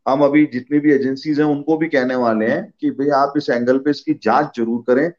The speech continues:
जो जो लोग ये कांड करवाने में लिप्त थे उनके या उनके मिलने जुलने वालों के कोई ना कोई आकाश सरहद के उस पार जरूर बैठे होंगे, border के उस पार, और वहां पे जिस प्रकार से खुशियां मनाई जा रही हैं और वहां का हिंदू समाज जिस तरीके से ये सब देख के दुखी है,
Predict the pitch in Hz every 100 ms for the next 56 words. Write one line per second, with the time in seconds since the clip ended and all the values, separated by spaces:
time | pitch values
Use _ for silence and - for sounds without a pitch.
0 | _ _ _ - 147 160 202 190 185 185
1 | - 165 165 139 151 151 135 131 127 135
2 | 131 123 123 135 135 147 143 139 135 151
3 | 156 147 135 147 143 123 131 131 131 131
4 | 123 110 117 117 160 196 _ _ _ -
5 | 156 160 156 160 156 127 131 139 143 123
6 | 117 120 139 131 - 123 117 98 110 160
7 | 139 127 139 135 139 131 107 107 113 117
8 | 113 - 117 139 165 _ _ _ 131 127
9 | 117 113 135 147 139 135 - 135 131 120
10 | 120 135 131 104 120 127 123 123 123 120
11 | 120 123 123 127 131 _ _ - 123 113
12 | 104 120 127 123 117 117 123 120 113 110
13 | 110 107 113 107 107 110 117 104 104 117
14 | - 110 107 - 110 104 - 131 123